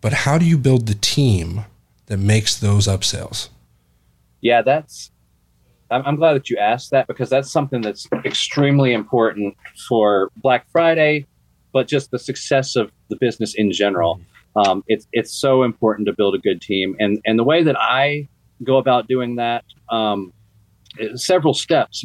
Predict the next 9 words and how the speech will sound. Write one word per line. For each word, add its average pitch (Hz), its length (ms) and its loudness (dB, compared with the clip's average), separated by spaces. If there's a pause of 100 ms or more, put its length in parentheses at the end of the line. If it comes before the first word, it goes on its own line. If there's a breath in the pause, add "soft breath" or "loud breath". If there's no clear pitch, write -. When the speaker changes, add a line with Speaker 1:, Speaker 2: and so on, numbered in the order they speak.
(120)
Speaker 2:
but 117 260 2 (1200 soft breath)
choosing 214 440 2
the 165 60 2
right 156 200 2
people 160 260 -2
from, 135 380 0
from 127 120 0
the 107 60 -4
start. 90 400 -2